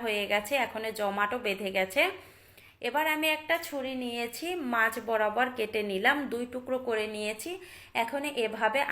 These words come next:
আড়াআড়িভাবে ছোট ছোট করে কেটে নিব পিস করে, আপনারা যে কোনো শেপেরই কেটে নিতে পারেন।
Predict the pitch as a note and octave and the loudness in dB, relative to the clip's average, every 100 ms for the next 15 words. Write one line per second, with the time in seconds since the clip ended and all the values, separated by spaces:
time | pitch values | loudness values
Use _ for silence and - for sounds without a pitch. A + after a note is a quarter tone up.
0 | G#3 G#3 G#3+ G#3 A#3+ A#3 G#3 A3 F4 G#4 | 6 6 4 2 -2 0 2 4 2 0
1 | - - - _ - C#4+ D4+ D#4+ D#4+ D#4 | -14 -20 -20 _ -6 -4 -6 -8 -6 -2
2 | D4+ E4 E4+ A#3 A3 G#3 G3+ G3 A#3+ G#3+ | 2 2 0 -4 -4 -4 -6 -6 -8 -6
3 | G#3 - - A3 - A3 A3 G#3 G#3+ G#3+ | -6 -6 -2 0 0 0 0 2 2 0
4 | G3 G3+ G3+ A#3 - F#3+ F#3 F#3+ C#4+ G4 | -6 -4 -6 -6 -4 -4 -2 -2 -2 -6
5 | - - A3 A3 G3+ F#3+ F#3+ F#3 F#3 | -8 -6 -4 -4 -4 -2 2 4 4